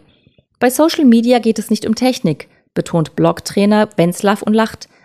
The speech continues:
aber ganz ohne Technik geht es auch nicht. Als Beispiel für ein technisches Thema, das Führungskräfte zumindest kennen sollten, nennt er R S S. Mit dieser Technik können Blogger eine Art von Nachrichtenkanal einrichten,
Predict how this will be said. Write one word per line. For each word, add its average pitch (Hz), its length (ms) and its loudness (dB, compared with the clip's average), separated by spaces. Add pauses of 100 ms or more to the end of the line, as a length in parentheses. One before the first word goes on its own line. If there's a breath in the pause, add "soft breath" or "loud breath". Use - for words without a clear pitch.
(140 soft breath)
aber 180 180 2
ganz 170 280 -2
ohne 180 260 2
Technik 262 380 0
geht 262 180 0
es 196 100 -4
auch 165 300 -4
nicht. 160 340 -8 (840)
Als 247 180 -2
Beispiel 285 460 0
für - 160 -4
ein 180 120 -2
technisches - 520 -4
Thema, 226 380 2
das - 160 -8
Führungskräfte 202 720 -2
zumindest 277 480 0
kennen 269 300 2
sollten, 180 560 0
nennt 165 280 -2
er 208 160 0
R 165 160 0
S 202 180 0
S. - 340 -6 (500)
Mit 180 140 -2
dieser 226 200 2
Technik 254 460 -4
können 185 260 0
Blogger 190 360 0
eine 196 220 0
Art 190 180 0
von 208 160 0
Nachrichtenkanal 180 840 -2
einrichten, 208 680 0